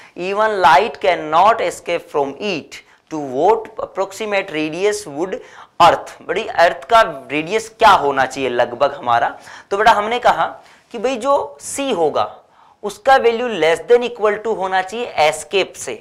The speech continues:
तो ये हो गया जीएमई by टू जी एम ई by आरई। एस्केप वेलोसिटी ये होती है बेटा हमारी। अब डेटा रखते हैं, थ्री into ten raise to power eight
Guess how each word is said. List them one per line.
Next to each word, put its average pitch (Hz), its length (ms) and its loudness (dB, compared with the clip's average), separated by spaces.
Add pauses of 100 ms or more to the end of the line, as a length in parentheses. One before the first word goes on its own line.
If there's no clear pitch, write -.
(1040)
तो 139 40 -8
ये 160 140 0
हो 196 120 4
गया 220 200 2
जीएमई 160 1700 -8 (280)
by 139 360 6 (460)
टू 254 160 -4
जी 202 240 -2
एम 165 200 0
ई 147 80 -4
by 123 260 2
आरई। 104 360 -4 (1000)
एस्केप 170 400 4
वेलोसिटी 208 400 4
ये 156 160 0
होती 143 320 0
है 156 80 0
बेटा 151 180 0
हमारी। 151 280 -4 (640)
अब - 200 2
डेटा 143 260 4
रखते 202 280 2
हैं, 226 180 -8 (500)
थ्री 247 400 -4
into 208 300 -8 (460)
ten 214 240 0
raise 208 220 0
to 220 140 -8 (140)
power 170 320 6 (140)
eight 131 360 -8